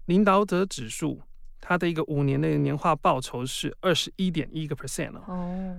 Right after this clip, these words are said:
Speaker 1: 那M S C I这个世界责任投资低碳指数，
Speaker 2: 嗯。
Speaker 1: 它在五年的一个年化报酬大概是二十五点八哦。
Speaker 2: 嗯。
Speaker 1: 那，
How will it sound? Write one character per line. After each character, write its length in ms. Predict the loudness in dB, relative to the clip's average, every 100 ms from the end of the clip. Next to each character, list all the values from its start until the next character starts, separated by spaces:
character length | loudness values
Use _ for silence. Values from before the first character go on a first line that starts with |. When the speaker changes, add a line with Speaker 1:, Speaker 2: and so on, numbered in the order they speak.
| 4
Speaker 1:
那 200 | 6 6 2
M 180 | 6 8
S 80 | 6
C 200 | 4 4
I 280 | 6 4 0 -12 -18 -14
这 120 | -4 0
个 160 | 2
世 280 | 2 2 2
界 240 | 6 4
责 280 | 4 2 4
任 180 | 6 4
投 240 | 2 0
资 260 | 0 -2 -2 -6 -4
低 160 | 2 2
碳 220 | 4 2
指 200 | 0 -8
数， 300 | -4 -4 -4 -8
Speaker 2:
嗯。 140 | -6 0
Speaker 1:
它 200 | 4 2 0 -18 -4
在 220 | 0 0
五 260 | 0 -4 0
年 340 | 0 2 0 -4 -8
的 100 | -2
一 80 | 0
个 120 | 2
年 200 | 2 2
化 180 | 2 2
报 180 | 4 2
酬 180 | 0 -6
大 120 | -4
概 100 | -4
是 100 | -6 2
二 160 | 4
十 200 | 4 0
五 120 | -2 -2
点 140 | -4 -4
八 240 | -4 -2 -2
哦。 120 | -6 -14 -10
Speaker 2:
嗯。 220 | -4 -2 4
Speaker 1:
那， 200 | 4